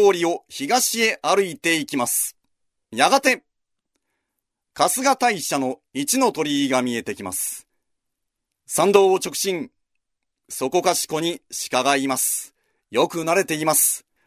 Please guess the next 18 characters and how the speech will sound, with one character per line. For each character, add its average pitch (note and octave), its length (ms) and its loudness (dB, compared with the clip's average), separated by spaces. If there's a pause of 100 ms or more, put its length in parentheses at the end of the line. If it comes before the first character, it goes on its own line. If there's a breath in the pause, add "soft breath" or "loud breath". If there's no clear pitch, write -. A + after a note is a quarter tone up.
(120)
愛 D3 180 2
想 C#3+ 120 -6
が C3+ 100 0
い D#3+ 80 -4
い F#3+ 60 -6
で D3+ 100 0
す。 - 340 -8 (800)
や D3 180 2
が C#4+ 120 6
て、 C4 240 -6 (1200)
春 F#3 300 0
日 D4 120 4
大 C4+ 200 0
社 E3 140 -4
の D#3 120 -4
参 D#3 300 -4
道 D#3 240 2
が D3+ 240 2